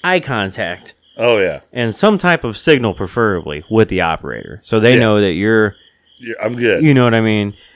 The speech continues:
Speaker 1: And then an all clear when you're done.
Speaker 2: Yeah.
Speaker 1: You know what I mean?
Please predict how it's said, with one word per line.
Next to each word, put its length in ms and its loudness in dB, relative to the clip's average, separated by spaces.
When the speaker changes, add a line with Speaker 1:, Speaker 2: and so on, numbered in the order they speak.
Speaker 1:
And 140 -2
then 440 -2
an 140 2
all 240 2
clear 320 4
when 160 -2
you're 160 -2
done. 460 -2
Speaker 2:
Yeah. 340 -4
Speaker 1:
You 160 -4
know 80 -2
what 80 -6
I 60 -6
mean? 140 -12